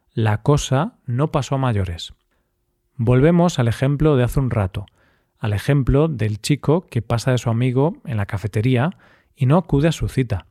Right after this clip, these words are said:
Parece que la amistad se va a romper. Parece que el que espera no va a perdonar a su amigo. No obstante, la cosa no pasa a mayores. La cosa no pasa a mayores porque recibe una buena explicación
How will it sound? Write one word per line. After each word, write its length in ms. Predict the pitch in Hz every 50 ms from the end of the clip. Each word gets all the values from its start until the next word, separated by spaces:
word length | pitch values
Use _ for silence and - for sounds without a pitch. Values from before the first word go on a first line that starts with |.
| _ _ _ _ _ _ _ _
Parece 360 | 107 107 120 123 - 156 139
que 100 | - 135
la 60 | 123
amistad 540 | 117 113 107 - - - 135 135 139 151 156 - - _
se 240 | - - - - 113
va 100 | 104 107
a 40 | 117
romper. 480 | - 113 101 95 95 135 147 147 - - _ _ _ _ _ _ _ _
Parece 640 | - 110 107 117 135 131 - - - 131 143 160 -
que 120 | - - 110
el 120 | 101 -
que 100 | - 104
espera 560 | 87 - - - 131 131 120 120 139 214 269 - _ _ _ _
no 320 | - 120 110 113 117 131 139
va 80 | 160 170
a 60 | 156
perdonar 720 | - 131 117 110 110 107 110 117 123 127 131 - - - _ _
a 100 | - 104
su 160 | - - -
amigo. 360 | 95 92 117 143 127 107 92 - _ _ _ _ _ _ _ _ _
No 140 | 131 135 175
obstante, 720 | 190 - - - 160 147 135 127 113 - 131 147 196 - - _ _ _ _ _
la 200 | - 110 107 101
cosa 560 | - - 147 151 - - 127 123 156 196 - _ _ _ _ _
no 300 | - 110 117 139 160 156
pasa 240 | - 143 131 - 147
a 20 |
mayores. 540 | 131 120 104 101 98 92 92 95 - - - _ _ _ _ _ _ _
La 220 | - 107 107 110
cosa 380 | - - 139 123 - - 98 95
no 220 | 101 120 131 120
pasa 220 | - 123 113 - 131
a 40 | 131
mayores 580 | 139 143 147 143 139 131 139 180 202 - - _ _ _ _ _ _ _
porque 360 | - 156 165 170 - - 156 143
recibe 580 | 139 131 - - 139 131 131 143 156 170 - _
una 220 | 139 131 135 135
buena 240 | 127 123 135 139 143
explicación 920 | 135 - - - - 113 107 - 107 87 - - 147 147 135 143 165 202